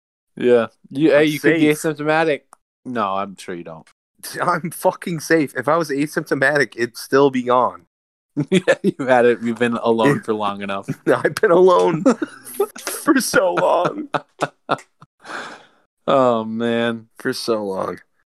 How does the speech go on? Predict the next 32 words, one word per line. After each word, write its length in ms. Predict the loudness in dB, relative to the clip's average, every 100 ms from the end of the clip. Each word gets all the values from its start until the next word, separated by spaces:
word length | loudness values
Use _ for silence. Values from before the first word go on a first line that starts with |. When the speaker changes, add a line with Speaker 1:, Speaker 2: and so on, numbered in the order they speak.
| _ _ _
Speaker 1:
I 80 | -6
mean, 180 | -2 2
that 120 | 4
is 40 |
Speaker 2:
Man, 140 | 4 4
I 120 | 2
Speaker 1:
tempting. 360 | -2 -6 -4
Speaker 2:
freaked, 480 | 0 2 0 -6 -6
I 180 | -6 -6
freaked 500 | -10 -12 -8 -8 -4
my 140 | -4
fucking 380 | -4 -4 -6 -6
mom 260 | -4 -2 0
out 220 | -2 -4
today. 380 | -4 -2 -2 -4 _ _ _ _ _ -20 -20 _ _ _ -6
Speaker 1:
Oh, 280 | 0 2 0
Speaker 2:
When 180 | 2 2
Speaker 1:
man. 100 | 2
Speaker 2:
I 40 |
found 260 | 0 0 2
out, 180 | -2 -2
when 120 | -2
I 120 | -2
found 260 | -4 -4 -2
out 100 | -4
about 280 | -6 -10
the 60 | -10
Bernie 320 | -8 -6 -8
shit, 240 | -10 -8 -6
I 100 | -6
just 220 | -10 -4
texted, 480 | -4 -2 -4 -6